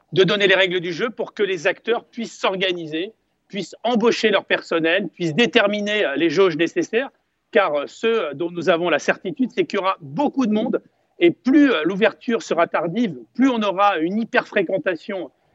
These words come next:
dès le début du mois de juillet, avec, euh, des Français qui, euh, privilégieront la France, même si, euh, trente pour cent d'entre eux, euh, auraient aimé partir à l'étranger cette année, mais ils le disent, euh,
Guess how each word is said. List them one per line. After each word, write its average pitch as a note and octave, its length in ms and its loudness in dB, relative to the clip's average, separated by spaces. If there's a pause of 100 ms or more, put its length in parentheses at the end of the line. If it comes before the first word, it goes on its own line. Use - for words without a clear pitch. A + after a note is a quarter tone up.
(120)
dès A3 160 4
le A3 120 2
début F#3 300 2
du F3 120 2
mois E3+ 160 2
de D#3 40 -2
juillet, E3 560 4 (320)
avec, E3 500 0
euh, D#3+ 140 0
des E3 140 -2
Français F3 400 -4
qui, F#3 260 -4
euh, C3+ 100 2
privilégieront F3 680 -2
la D3+ 100 -2
France, A#3+ 400 -6 (480)
même A3 220 0
si, A#3+ 340 0
euh, F3 100 0
trente B3 300 0
pour G#3 140 -6
cent A3 180 0
d'entre G3 340 -2
eux, D4 140 2
euh, E3+ 160 0 (360)
auraient B3 540 2
aimé G#3+ 280 0
partir - 340 0
à G3 60 2
l'étranger F#3+ 440 -2
cette F3 240 -4
année, F#3 280 -2
mais F#3+ 140 2
ils F3 100 -2
le F#3 120 2
disent, F#3 340 -2
euh, D3 120 -2